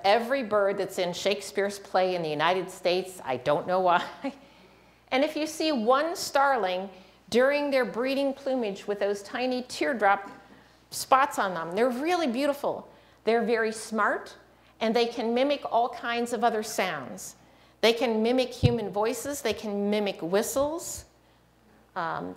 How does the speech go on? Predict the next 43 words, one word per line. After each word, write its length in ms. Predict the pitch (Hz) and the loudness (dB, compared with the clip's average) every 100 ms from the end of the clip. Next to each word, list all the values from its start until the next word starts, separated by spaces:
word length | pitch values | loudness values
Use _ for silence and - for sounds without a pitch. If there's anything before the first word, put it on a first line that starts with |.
| - | -2
they 100 | 202 | -2
can 220 | 202 220 | 0 -2
mimic 420 | 208 208 208 - | 0 0 0 -2
birds 260 | 190 185 185 | 2 2 0
of 120 | 190 | -8
prey. 520 | - 185 175 185 269 370 - _ _ _ - - - - _ _ _ - | -2 2 4 2 -2 -8 -18 _ _ _ -20 -20 -20 -20 _ _ _ -2
And 160 | 214 | 2
they 160 | 233 320 | 4 4
are 240 | 311 269 | 4 2
the 120 | 226 | 0
ones 360 | 208 196 226 233 | -2 -2 -2 -4
that 140 | 214 | -4
get 120 | 208 214 | -2 -2
into 180 | 214 | -2
these 240 | 185 160 156 | -2 -2 -2
huge 840 | - - 302 311 277 226 190 - | -6 -2 0 2 2 0 -2 -4
flocks 720 | - 233 220 151 - - - - - _ | -4 2 2 2 -8 -10 -10 -12 -20 _
that 140 | - | -2
you 160 | 208 214 | 0 0
might 240 | 202 180 | 2 2
see 200 | 175 - | -2 -6
that 200 | 196 196 196 | -4 -2 2
almost 320 | 269 269 - | 2 0 -4
looks 180 | 247 - | -6 -4
like 160 | 196 | -6
schools 560 | - - 269 262 262 220 | -6 -8 -4 0 0 0
of 120 | 185 | -2
fish 560 | - 220 165 - - - - - - - | 0 0 0 -2 -10 -14 -20 -20 -16 0
up 140 | - 208 | 2 2
in 100 | 202 | -2
the 80 | |
sky. 540 | 202 - 196 170 139 - - - - - - | -4 0 2 4 2 -4 -14 -20 -20 -20 -2
I 40 | 220 | 0
know 160 | 220 | 2
this 200 | 233 311 | 0 -2
particular 680 | - 262 254 269 285 240 220 | -2 -2 0 -2 2 0 0
intersection 600 | 254 277 - 208 - 196 | 0 0 0 -2 -2 -4
right 200 | 196 226 | 0 0
here 160 | 240 208 | 0 0
at 100 | 175 | 0
Winton 300 | 214 240 240 | -4 -2 -2
and 240 | 190 180 | -2 -4
Kemper, 480 | - 233 233 165 170 | -2 -2 2 2 2